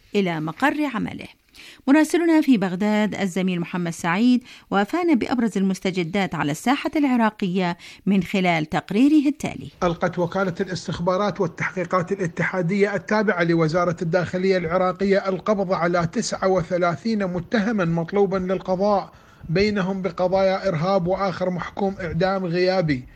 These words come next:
Speaker 2: وقالت خلية الإعلام الأمني أن وزارة الداخلية نفذت خطة أمنية استباقية في محافظة كربلاء المقدسة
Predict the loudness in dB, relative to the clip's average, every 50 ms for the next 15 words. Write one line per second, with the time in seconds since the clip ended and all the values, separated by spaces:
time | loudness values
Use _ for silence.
0 | -8 -4 -4 -2 0 0 0 0 0 -2 -2 -4 -2 0 0 0 0 -2 -4 -4
1 | -4 -4 -2 -2 -2 -2 -4 -4 -2 0 0 0 0 -2 -4 -4 -2 -2 -2 -2
2 | 0 0 0 -2 -2 -4 -4 -4 -2 -2 -2 -2 -4 -6 -4 -2 -2 -2 0 0
3 | -2 -4 -4 -4 -4 -4 -2 -4 -2 -4 -4 -4 -2 -4 -4 -2 -2 -2 -2 0
4 | 0 0 0 -2 -4 -2 -4 0 0 0 -2 -2 -2 -2 0 0 0 -2 -2 -4
5 | -4 -4 -4 -4 -4 -2 -2 -2 -4 -6 -2 -2 -2 -2 0 0 -2 -2 -2 -2
6 | -2 -4 -4 -4 -2 -4 -2 -2 -2 -4 -2 -4 -8